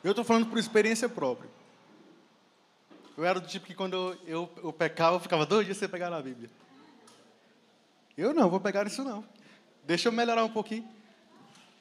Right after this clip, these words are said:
Sabe, a gente desaprende a lidar com a lei. E a lei, ela, ela de fato, mesmo sendo santa, ela não é capaz de gerar vida em nós. Porque ela não está pra gerar vida.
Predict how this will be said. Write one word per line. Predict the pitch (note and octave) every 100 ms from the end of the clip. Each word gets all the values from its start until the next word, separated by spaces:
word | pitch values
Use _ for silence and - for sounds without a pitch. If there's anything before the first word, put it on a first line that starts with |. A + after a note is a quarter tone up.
| -
Sabe, | C4 A#3+
a | A#3
gente | C4 -
desaprende | G#3 A3 B3+ A#3+ - A#3 C4+ C4 G#3
a |
lidar | G3+ E3 G3 G3
com | G#3+
a |
lei. | G3 E3+ F#3 C#3+ G2 - - _ _ _ _ _ _ _ _ _ - -
E | B3+
a |
lei, | A3 G3 A#3 B3 G#3
ela, | G3 A3+ A3 - -
ela | G#3+ A3+
de | A3+
fato, | C4 - G#3 A#3+ A#3+
mesmo | G3 A3 A#3+
sendo | A3 G#3+ F#3+
santa, | A3 A#3+ A3+
ela | G#3+
não | B3+
é | B3
capaz | A#3+ G#3+ A3 A3+
de | G3
gerar | G#3 G#3+
vida | F3 B3 B3
em |
nós. | G#3+ F#3+ A3 F#3+ - - - - - _ _ _ _ _ _ -
Porque | - G3
ela | A#3+ A#3+
não | C#4
está | D4+ - A#3+ C#4+
pra | B3+ G3
gerar | F3+ F3 D3+
vida. | B2+ D3 A#2+ G#2+